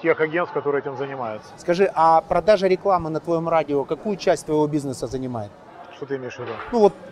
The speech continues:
Speaker 2: времени твоего, энергии. Сколько ты тратишь на работу с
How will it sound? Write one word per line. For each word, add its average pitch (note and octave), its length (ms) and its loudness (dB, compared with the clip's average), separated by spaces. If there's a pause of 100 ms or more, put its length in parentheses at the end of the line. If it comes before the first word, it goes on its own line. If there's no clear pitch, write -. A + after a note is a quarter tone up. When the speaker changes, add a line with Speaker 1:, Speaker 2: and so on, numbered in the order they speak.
Speaker 2:
времени E3+ 460 6
твоего, D3 340 4
энергии. C#3 640 2 (160)
Сколько A3 340 2
ты E3 320 6
тратишь E3 500 0
на C#3+ 340 0 (160)
работу D3+ 360 2
с - 40 -4